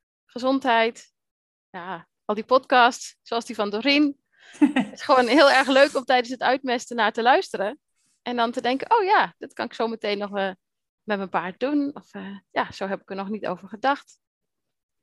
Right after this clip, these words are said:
Speaker 2: Ja, inderdaad. En ook daar is het wel een beetje voelen natuurlijk van, wat past bij jou, hè? Want ik, ik, je zegt inderdaad, er zijn zoveel mogelijkheden op dit moment, online, offline. En vaak krijg je dan te horen van mensen dat ze door het bos de bomen niet meer zien.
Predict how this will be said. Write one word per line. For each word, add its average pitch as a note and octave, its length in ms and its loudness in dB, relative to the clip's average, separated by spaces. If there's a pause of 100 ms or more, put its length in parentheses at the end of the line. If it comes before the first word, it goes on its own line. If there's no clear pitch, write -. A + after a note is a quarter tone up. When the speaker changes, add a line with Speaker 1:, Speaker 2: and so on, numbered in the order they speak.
Speaker 2:
Ja, G3 240 2
inderdaad. F#3+ 520 0
En G#3 160 -4
ook G#3 240 -6
daar G#3 280 4
is A#3 100 -4
het G#3 180 -8
wel G#3+ 180 -2
een B3 100 0
beetje A#3 280 -4
voelen A#3+ 320 -2
natuurlijk B3 460 -2
van, A3+ 220 -2
wat F#3+ 180 -4
past A#3 260 2
bij G3 140 -2
jou, F3+ 260 0
hè? G#3 60 0
Want G3+ 320 -4
ik, G3+ 120 -12
ik, - 320 -20 (320)
je G#3+ 120 0
zegt A#3+ 260 0
inderdaad, A#3 440 4
er A#3+ 60 -6
zijn G#3+ 300 -2
zoveel B3+ 800 -2
mogelijkheden B3+ 760 -2
op G#3 140 -12
dit A#3+ 160 -4
moment, A3+ 480 -6
online, A#3 500 0
offline. A3 640 -2 (200)
En G3+ 160 -6
vaak A3 460 4
krijg A#3 260 2
je A#3+ 80 2
dan A3+ 160 -2
te G#3+ 80 -4
horen A3 320 -2
van A3 140 -2
mensen A#3 300 -4
dat A3 140 -2
ze A3 480 -6
door G#3+ 220 0
het G#3 140 -4
bos A#3 220 2
de G#3 100 -8
bomen A#3+ 320 2
niet B3 120 0
meer B3 180 -2
zien. B3 380 -4